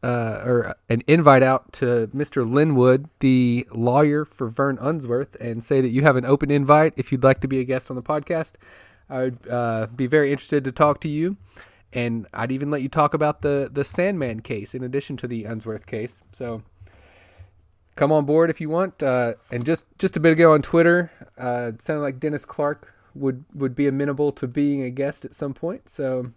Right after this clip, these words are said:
uh, ha-, be glad to have you on sometime as well.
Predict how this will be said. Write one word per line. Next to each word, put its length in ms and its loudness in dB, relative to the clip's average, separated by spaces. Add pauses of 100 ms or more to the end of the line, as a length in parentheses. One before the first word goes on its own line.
(920)
uh, 320 -6 (640)
ha-, 120 0 (200)
be 80 -2
glad 260 2
to 60 -2
have 160 0
you 100 0
on 120 -2
sometime 340 -6
as 100 -8
well. 320 -2